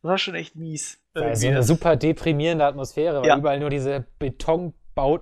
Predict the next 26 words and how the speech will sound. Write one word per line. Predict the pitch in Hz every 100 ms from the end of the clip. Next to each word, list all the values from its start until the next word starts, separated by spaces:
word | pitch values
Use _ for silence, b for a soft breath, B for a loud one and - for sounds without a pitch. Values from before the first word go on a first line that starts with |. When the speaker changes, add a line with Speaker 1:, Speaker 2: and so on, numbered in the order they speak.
| 185
Speaker 1:
Genau, | 180 147
Speaker 2:
die | 139
Speaker 1:
Beton | - - - 196
Speaker 2:
jedes | 165 175 165 -
Speaker 1:
sind | 139
Speaker 2:
Licht | 170 - -
und | 175
Speaker 1:
und |
Speaker 2:
jede | 147 180 185
Speaker 1:
so. |
Speaker 2:
Natur | 151 139 - 190
irgendwie | 170 143 135 139 135 - - -
so | 139 127 127 - b b b -
völlig | 160 151
Speaker 1:
Ja. | 127
Speaker 2:
zerstört | 127 123 - 147 151
haben. | 127 113 117
Das | 117
war | 127
wirklich | 131 131 120
eine | 127
total | - 127 - 160 170
deprimierende | 156 - 160 139 156 160 143
Welt | 139 123 113
in | 120 117 117
allem, | 123 117 123